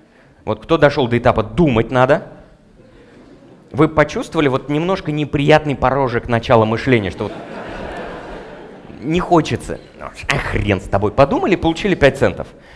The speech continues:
Вот этот вот порожек мышления, он есть у большинства людей, чтобы мы не думали просто так. Потому что всё-таки думалка очень энергозатратная вещь, её надо расходовать,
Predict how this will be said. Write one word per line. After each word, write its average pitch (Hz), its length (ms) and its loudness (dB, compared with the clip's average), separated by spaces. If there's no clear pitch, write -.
Вот 131 140 -8
этот 160 140 0
вот 143 180 -4
порожек 165 420 4
мышления, 190 460 -2
он 160 60 -6
есть 165 240 -6
у 156 40 -10
большинства 147 500 -6
людей, 110 540 -6
чтобы 135 340 -6
мы 143 120 -2
не 143 120 -2
думали 127 360 2
просто 113 340 -2
так. - 380 -4
Потому 120 260 -2
что - 140 -6
всё-таки 120 340 -4
думалка 143 420 -2
очень 123 300 -2
энергозатратная 110 800 0
вещь, 185 260 -4
её 113 280 -4
надо 113 280 2
расходовать, 104 640 -2